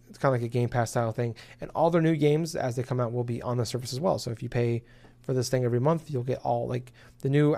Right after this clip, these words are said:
Ghost Recon game, uh, which I forgot to mention comes October fourth. Um, or the new, uh, whatever the next big game for them comes out, X-, uh, Rainbow Six Quarantine.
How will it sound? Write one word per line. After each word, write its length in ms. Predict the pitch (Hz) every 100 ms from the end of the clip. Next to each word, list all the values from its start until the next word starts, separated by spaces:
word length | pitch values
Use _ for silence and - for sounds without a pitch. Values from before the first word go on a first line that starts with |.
| -
Ghost 260 | 160 165 220
Recon 280 | 196 139
game, 240 | 120 113 120
uh, 120 | -
which 200 | 123 143
I 240 | 147 131 131
forgot 220 | 143 127
to 60 | 127
mention 220 | 120 -
comes 140 | 113
October 300 | 104 107 113
fourth. 280 | 110 139 139 - - - -
Um, 440 | - 123 120 120 123 - - - - - _ - -
or 220 | 131 123 123
the 100 | 127
new, 460 | 143 139 139 139
uh, 540 | 127 127 123 123 131 - 170 - - - _ _ - -
whatever 240 | - 151 160
the 60 |
next 180 | 170 -
big 180 | - 160
game 220 | 170 160
for 120 | 127
them 140 | 160 147
comes 220 | 156 139
out, 240 | 127 -
X-, 160 | 135 123 - -
uh, 100 | 131
Rainbow 260 | 139 170 160
Six 160 | 156
Quarantine. 440 | - 165 127 117